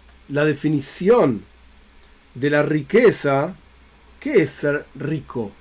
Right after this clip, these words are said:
En dinero estamos hablando ahora. ¿Qué es ser rico? La definición de riqueza no es solamente completar aquello que falta. Es decir, que a un tipo rico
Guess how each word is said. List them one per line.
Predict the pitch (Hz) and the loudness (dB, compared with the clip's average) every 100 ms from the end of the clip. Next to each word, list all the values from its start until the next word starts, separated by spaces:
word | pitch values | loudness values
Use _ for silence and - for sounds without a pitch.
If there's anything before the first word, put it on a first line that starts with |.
| - | -4
En | 180 | 0
dinero | 220 202 147 | 4 6 4
estamos | 135 143 131 | 0 -2 -2
hablando | 131 120 | -2 -2
ahora. | 113 101 - | -6 -8 -6
¿Qué | 269 | -2
es | 233 | -2
ser | - 160 156 - | 0 -2 -2 -6
rico? | 131 147 - 107 - - - - - - | -8 -8 -8 -12 -14 -20 -20 -20 -20 -6
La | 123 | -4
definición | 120 135 143 | -2 -4 -4
de | 139 | -4
riqueza | 135 170 208 156 147 147 147 | -2 -2 -2 -2 -6 -6 -4
no | 175 | -2
es | 302 | -4
solamente | - 208 151 160 147 131 139 151 170 - - - - - - - - | -2 -2 4 4 2 0 0 0 -4 -16 -20 -20 -20 -20 -20 -20 -12
completar | - 160 147 - 151 143 202 208 160 165 - | 0 0 0 -2 -2 0 2 4 4 2 -2
aquello | 139 170 147 | -6 -4 -4
que | 135 | -6
falta. | 131 123 101 110 - - - - - - - - - | -6 -6 -6 -14 -20 -20 -20 -20 -20 -20 -20 -20 -4
Es | - | 2
decir, | 220 - 147 135 | 2 2 0 2
que | 220 | 2
a | |
un | 233 | 2
tipo | 247 208 196 | 0 0 2
rico | 254 - 180 185 | 0 -2 0 0